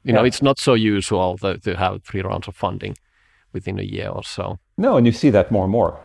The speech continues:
Speaker 2: Um,
Speaker 1: No.
Speaker 2: companies who are, who are going and, and, you know, keep raising within almost a few months of each other if they see the opportunity, which, looking now at what's happening in the markets, probably has been very smart for those who've been doing it for the last,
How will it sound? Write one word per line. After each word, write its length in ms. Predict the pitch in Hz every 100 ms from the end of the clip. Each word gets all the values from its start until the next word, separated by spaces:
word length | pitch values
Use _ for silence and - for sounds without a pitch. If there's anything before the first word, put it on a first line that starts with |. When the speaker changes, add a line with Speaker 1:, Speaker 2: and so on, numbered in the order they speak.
| -
Speaker 2:
Um, 280 | 107 90 87
Speaker 1:
No. 180 | 117 110
Speaker 2:
companies 440 | 113 90 95 92
who 100 | -
are, 120 | 92
who 180 | 87 92
are 40 | 90
going 440 | 107 101 95 90
and, 200 | 87 82
and, 260 | 98 85 82
you 100 | -
know, 140 | 90 76
keep 240 | - 120 -
raising 440 | 101 98 87 85
within 440 | 85 85 82 80 78 _ _ _ _ _ -
almost 300 | 101 92 -
a 20 |
few 160 | - 92
months 200 | 101 -
of 60 |
each 180 | 90 -
other 140 | 85
if 120 | 78 -
they 80 | -
see 160 | -
the 120 | 87
opportunity, 580 | 82 - - 92 87 - -
which, 320 | 101 - - _ _ _ _ _ _ _ _ _ _ _ _ _ -
looking 580 | 147 110 - 117 98 95
now 280 | 127 165
at 140 | 107 -
what's 160 | 90
happening 340 | - 87 87 87
in 40 |
the 60 | 82
markets, 360 | 82 82 87
probably 260 | - 120 104
has 100 | 87
been 140 | 101
very 180 | 90 104
smart 300 | - 123 104
for 120 | -
those 220 | 95 92 -
who've 140 | 87
been 100 | 90
doing 200 | 98 98
it 120 | 80
for 120 | -
the 40 | 90
last, 280 | 82 80